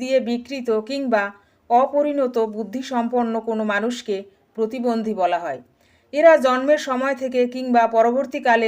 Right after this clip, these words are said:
কোনো দুর্ঘটনার শিকার হয়ে সুস্থ স্বাভাবিক জীবনযাপনে অক্ষম, কানাখোরা, বধির, অপরিণত বুদ্ধি, বোবা, এই পর্যায়ে পড়ে।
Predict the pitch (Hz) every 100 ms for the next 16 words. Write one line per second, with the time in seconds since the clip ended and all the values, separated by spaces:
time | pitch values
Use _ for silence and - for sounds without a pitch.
0 | 220 226 220 208 214 220 247 262 247 226
1 | 220 220 214 220 214 208 208 208 _ _
2 | _ - 285 254 311 262 247 240 233 185
3 | 208 247 254 233 214 208 202 208 202 -
4 | 196 156 151 _ _ _ _ - 254 294
5 | 311 294 285 254 262 233 233 240 247 247
6 | _ _ _ _ - _ _ - 233 233
7 | 294 302 294 285 240 233 214 220 233 240
8 | 202 202 247 226 220 226 - - 240 285
9 | 247 208 196 202 196 190 160